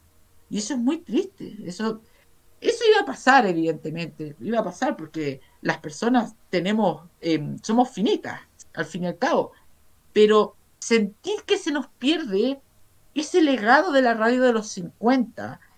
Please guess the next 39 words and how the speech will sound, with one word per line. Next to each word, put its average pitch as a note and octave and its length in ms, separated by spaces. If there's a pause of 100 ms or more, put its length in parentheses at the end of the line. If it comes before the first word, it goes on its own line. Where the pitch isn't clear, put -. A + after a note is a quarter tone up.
la G3+ 200
televisión G3 500
de D4+ 100
los - 120
primeros A3+ 480
años, B3+ 320 (440)
igual A#3 300
duele A#3 240
bastante, G#3 540
porque E3+ 260
ya G#3 140
no A#3 160
tenemos G#3+ 340
esa G#3 160
fuente G#3 380
directa, F3 480
ya E3 160
no, A#3 240 (340)
en, D#3+ 320
en, D3 140
en D#3+ 120
mi F3 140
rol A3 320
como F3 320
de D3+ 80
futuro E3+ 340
historiador, G3 520 (340)
ya A3+ 260
perdimos A#3+ 680
ese, A3+ 460
eh, F3+ 340
la D#3+ 160
fuente B3 380
directa A3 440
para G3+ 220
poder G3 320
conversar G3+ 560
con F3 200
él A#3 240